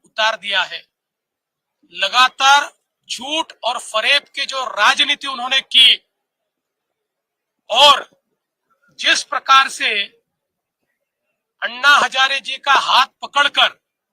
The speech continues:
भ्रष्टाचार विरोधी आंदोलन के माध्यम से अपनी राजनीति को शुरू करते हुए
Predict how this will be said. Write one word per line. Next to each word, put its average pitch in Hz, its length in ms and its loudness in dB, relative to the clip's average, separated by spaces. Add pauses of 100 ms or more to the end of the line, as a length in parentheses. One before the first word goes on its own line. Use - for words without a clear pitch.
(800)
भ्रष्टाचार 269 760 -2
विरोधी 240 460 -6
आंदोलन 254 680 -4
के 277 180 -6
माध्यम 233 440 -6
से 277 220 -4
अपनी 262 300 -6
राजनीति 247 560 -4
को - 180 -10
शुरू 269 340 -10
करते 254 300 -8
हुए 214 260 -8